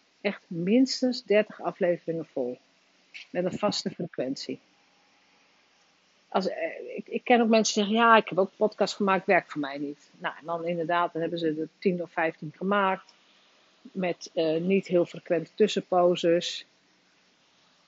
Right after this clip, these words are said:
Eh, niet de podcast hergebruikt met andere dingen. Ja, dan werkt het niet. Dan is het iets extra's.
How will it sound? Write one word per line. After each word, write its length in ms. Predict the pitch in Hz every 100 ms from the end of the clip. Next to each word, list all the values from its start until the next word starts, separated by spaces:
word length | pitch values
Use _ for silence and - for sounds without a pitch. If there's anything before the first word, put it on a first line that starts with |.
| _
Eh, 120 | - - 208 -
niet 360 | 208 208 -
de 80 | 185 - _
podcast 500 | - 185 - 170 -
hergebruikt 680 | - 190 196 - 180 180 170
met 120 | 165
andere 280 | 175 190 185
dingen. 460 | 180 180 175 180 175 - - - - - - - - -
Ja, 120 | 147
dan 240 | 170 196
werkt 260 | 208 196 -
het 120 | 160
niet. 500 | 151 139 - - -
Dan 120 | 170 190
is 120 | 175
het 100 | 156
iets 260 | 180 -
extra's. 720 | 196 208 - 220 208 220 -